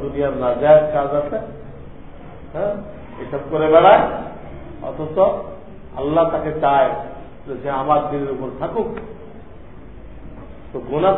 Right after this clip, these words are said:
থেকে বাঁচানোর জন্য তাকে আল্লাহ তাআলা জরুরত পরিমাণ দিবেন।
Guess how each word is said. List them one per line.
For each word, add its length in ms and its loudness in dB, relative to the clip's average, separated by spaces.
থেকে 160 0
বাঁচানোর 480 4
জন্য 240 0
তাকে 200 -8
আল্লাহ 240 -4
তাআলা 240 -6
জরুরত 420 6
পরিমাণ 300 0
দিবেন। 300 -8